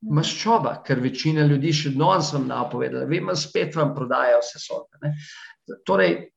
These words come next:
Speaker 2: in tudi veliko manj stresa, ne. Ne, in seveda,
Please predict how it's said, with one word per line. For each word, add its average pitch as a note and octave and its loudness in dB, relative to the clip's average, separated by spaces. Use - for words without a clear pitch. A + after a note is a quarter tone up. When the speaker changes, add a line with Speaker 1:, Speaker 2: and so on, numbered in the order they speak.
Speaker 2:
in D3+ 6
tudi - -2
veliko D3 6
manj E3 2
stresa, E3 -2
ne. D3 0
Ne, D3+ 2
in D#3 6
seveda, G3 6